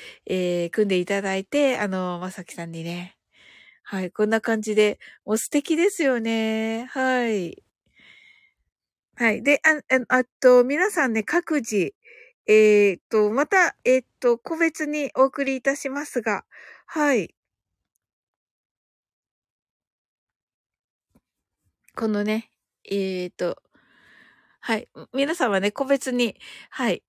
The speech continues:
えーっと、お送りいたしますが、これ、もし、あの、すぐ、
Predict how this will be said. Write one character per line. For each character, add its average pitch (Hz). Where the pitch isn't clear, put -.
え 202
ー 202
っ -
と、 -
お 233
送 240
り 240
い 233
た 254
し -
ま 277
す 254
が、 220
こ 254
れ、 254
も 254
し、 311
あ 202
の、 185
す 240
ぐ、 214